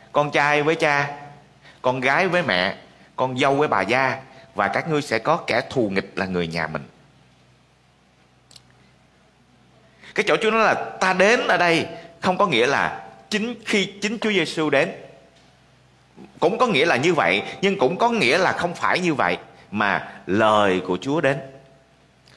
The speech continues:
Tại vì Chúa Giêsu cũng chính là lời của Đức Chúa Trời. Và khi lời lẽ thật của Chúa đến thì chắc chắn có sự chia rẽ.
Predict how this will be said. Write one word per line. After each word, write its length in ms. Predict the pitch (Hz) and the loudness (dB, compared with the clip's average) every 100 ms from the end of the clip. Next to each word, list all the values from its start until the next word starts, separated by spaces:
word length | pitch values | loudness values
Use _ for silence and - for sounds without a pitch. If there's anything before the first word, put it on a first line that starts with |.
| _ _ | _ _
Tại 100 | - | -2
vì 100 | 120 | 0
Chúa 140 | 113 165 | 0 0
Giêsu 340 | 156 151 139 | -2 0 -2
cũng 220 | 135 98 | -2 -4
chính 120 | 120 151 | -4 -2
là 320 | 139 95 - - - _ _ _ - | 0 0 -4 -14 -20 _ _ _ 0
lời 320 | 104 104 90 | 2 4 2
của 60 | |
Đức 80 | 92 120 | 0 -4
Chúa 80 | |
Trời. 220 | 135 92 65 - - - | -2 -2 -2 -10 -14 -2
Và 100 | 120 | -2
khi 200 | 214 196 | 0 2
lời 220 | 143 120 | 4 4
lẽ 160 | 110 | 4
thật 180 | 143 131 - | 2 0 0
của 100 | 120 | 0
Chúa 140 | 185 | 2
đến 400 | 196 190 247 - - | 4 4 2 -6 -12
thì 200 | - 180 - | -4 -4 -2
chắc 200 | 160 - | -4 -2
chắn 240 | 147 185 - - - | -2 -2 -10 -20 -4
có 140 | 127 160 | 0 2
sự 140 | 104 - | 0 -2
chia 120 | 104 | -2
rẽ. 220 | 85 90 | 0 -2